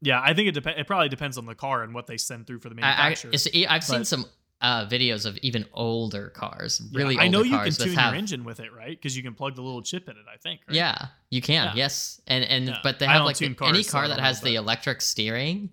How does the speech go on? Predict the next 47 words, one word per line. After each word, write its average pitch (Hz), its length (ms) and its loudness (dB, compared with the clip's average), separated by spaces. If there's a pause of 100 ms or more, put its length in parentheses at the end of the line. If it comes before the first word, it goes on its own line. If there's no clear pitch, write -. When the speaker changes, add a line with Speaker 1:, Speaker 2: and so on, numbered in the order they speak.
(360)
Speaker 2:
will, 113 440 0
you'll 123 160 0
be 117 120 2
able 101 240 0
to 101 120 -4
see, 98 520 -2
like, 104 260 -2
you'll 107 120 -2
be 160 80 6
Speaker 1:
Oh, 233 140 6
Speaker 2:
able 254 80 0
to 233 80 -2
Speaker 1:
yeah, - 60 -2
yeah, 254 40 -4
Speaker 2:
adjust 254 260 -2
Speaker 1:
that's 180 160 -2
a - 40 0
good - 80 -2
Speaker 2:
it. - 60 -14
Speaker 1:
point. 226 180 -16 (260)
That's 135 160 -8
a - 40 -8
good 156 100 -4
Speaker 2:
Yeah. 101 160 0
Speaker 1:
point. 101 140 -6 (400)
So, 151 360 -2
yeah, 247 260 4
I 202 60 0
mean, 202 200 0
like, 190 160 0
so, 208 180 -2
so 190 180 -4
right 202 280 -2
there, 208 240 -8
you 160 220 -4
could 180 100 -2
just 156 200 -6
attach 156 320 -8
a 156 60 -4
little 151 200 -6
thing 160 380 -10
that 135 180 -4
starts 139 260 -6
transmitting 139 600 -8
on 123 140 -8
some, 135 300 -6 (280)
again, 139 380 -2